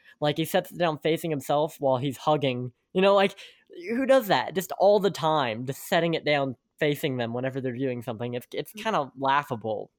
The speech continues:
Speaker 1: um,
Speaker 2: So your
Speaker 1: trying to
Speaker 2: problem
Speaker 1: work
Speaker 2: with
Speaker 1: it
Speaker 2: it
Speaker 1: in.
Speaker 2: as a found footage movie is it's, it's too perfect. It, if it had more
Speaker 1: Yeah. Yeah,
Speaker 2: flaws from it, it would be, it
Speaker 1: exactly.
Speaker 2: would, it would look more realistic. And
Speaker 1: And
Speaker 2: if
Speaker 1: you
Speaker 2: they didn't, if the opening narration had nothing to, it more of just kind of, it was a,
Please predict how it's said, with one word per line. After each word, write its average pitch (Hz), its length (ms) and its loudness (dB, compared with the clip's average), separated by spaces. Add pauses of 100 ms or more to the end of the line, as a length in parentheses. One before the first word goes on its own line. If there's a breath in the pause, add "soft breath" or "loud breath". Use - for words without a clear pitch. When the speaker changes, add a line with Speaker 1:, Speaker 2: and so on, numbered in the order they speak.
(140)
Speaker 1:
um, 120 340 -2
Speaker 2:
So 156 160 6
your 143 220 10
Speaker 1:
trying 156 180 6
to - 0 -
Speaker 2:
problem 139 120 12
Speaker 1:
work 123 180 6
Speaker 2:
with 123 140 8
Speaker 1:
it - 40 -
Speaker 2:
it 117 100 2
Speaker 1:
in. - 20 4
Speaker 2:
as 107 120 2
a 120 200 0
found 113 200 2
footage 110 340 2
movie 104 400 0
is 101 160 -2
it's, - 340 -4 (100)
it's - 200 0
too 127 200 2
perfect. 107 540 -2
It, 107 120 -2
if 104 220 -4
it 95 140 -2
had 110 200 2
more 101 380 -2 (120)
Speaker 1:
Yeah. 131 440 -4 (480)
Yeah, 139 380 10
Speaker 2:
flaws 113 420 6
from 139 140 4
it, 139 120 0
it 135 40 4
would 127 180 4
be, 147 160 6
it - 40 2
Speaker 1:
exactly. 120 220 2
Speaker 2:
would, 107 100 -4 (100)
it 127 120 0
would 110 120 -2
look 113 220 0
more 110 140 2
realistic. 101 640 -2
And 107 100 2
Speaker 1:
And - 20 2
Speaker 2:
if 208 80 0
Speaker 1:
you 117 80 0
Speaker 2:
they 117 40 2
didn't, 120 400 2 (360 soft breath)
if 151 180 4
the 147 220 4
opening 135 400 6
narration 120 640 4
had 107 200 0
nothing 110 320 0
to, 110 60 -4
it 113 200 -2
more 110 320 2
of 101 100 -6
just - 220 -8
kind 107 220 -2
of, 98 140 -6
it 101 140 -8
was 98 140 -6
a, - 60 -10